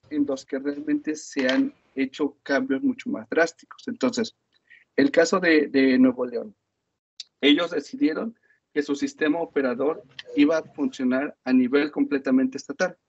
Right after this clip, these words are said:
y de alguna manera dar resultados para el tema de, de saneamiento del agua. Y fue con las mismas reglas. ¿Qué hizo Aguascalientes? Firmaron convenios el gobierno estatal con los, eh, municipios que tenían la responsabilidad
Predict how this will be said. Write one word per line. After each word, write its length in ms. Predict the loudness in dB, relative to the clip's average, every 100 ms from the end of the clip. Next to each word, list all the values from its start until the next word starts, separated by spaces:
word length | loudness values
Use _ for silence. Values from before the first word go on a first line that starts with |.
| _ _ _ _ _ _ 0
y 100 | 4
de 60 |
alguna 280 | 6 4 2
manera 480 | 2 6 6 6 2
dar 180 | 2 0
resultados 560 | -2 -10 -4 -2 -2
para 200 | -4 -2
el 120 | -2 0
tema 340 | 4 4 4
de, 360 | -2 -4 -6 -12 -20 -20 _
de 120 | -2 0
saneamiento 580 | 0 0 -2 -4 -6
del 160 | -8 -8
agua. 220 | -10 -14 _ _ -4 0
Y 80 |
fue 200 | 2 2
con 160 | 4 4
las 140 | 4
mismas 300 | 4 4 2
reglas. 480 | -2 -10 -12 -20 -20 _ _ _ -20 -4
¿Qué 120 | -4
hizo 180 | -2 -2
Aguascalientes? 1000 | -2 -2 -4 -2 2 4 2 0 -10 -14 _ _
Firmaron 520 | -2 2 4 2 0
convenios 920 | -6 -2 2 2 0 -2 -4 -6 -14 _ _ _ _ _ _ _
el 180 | 0 4
gobierno 380 | 4 4 2 -2
estatal 540 | -8 -8 -4 -4 -4 -10 _
con 460 | _ 2 2 2
los, 340 | 2 2 0 -4
eh, 260 | -4 -2 -2
municipios 960 | 0 0 0 -2 -6 -2 0 0 -4
que 260 | -6 -4 -2
tenían 260 | 2 2
la 60 | 2
responsabilidad 600 | 0 -4 -4 0 2 2